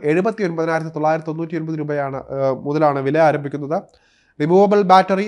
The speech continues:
സ്മാർട്ട് ബി എം എസ് ഉള്ള ബാറ്ററി പ്രൊട്ടക്ഷൻ, ഐ പി സിക്സ്റ്റി സെവൻ,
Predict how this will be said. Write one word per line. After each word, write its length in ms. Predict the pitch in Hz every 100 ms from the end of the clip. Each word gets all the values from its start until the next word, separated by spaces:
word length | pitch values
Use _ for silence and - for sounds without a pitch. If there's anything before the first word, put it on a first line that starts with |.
| 202
സ്മാർട്ട് 360 | - 170 190 175
ബി 100 | 175 185
എം 60 | 180 185
എസ് 160 | 180 - 143 151
ഉള്ള 100 | 156 156 156
ബാറ്ററി 300 | 170 180 190 180
പ്രൊട്ടക്ഷൻ, 500 | 165 180 - 156 92 - _ _ 147
ഐ 100 | 160
പി 80 | 180 185
സിക്സ്റ്റി 260 | 170 214 196
സെവൻ, 240 | 190 185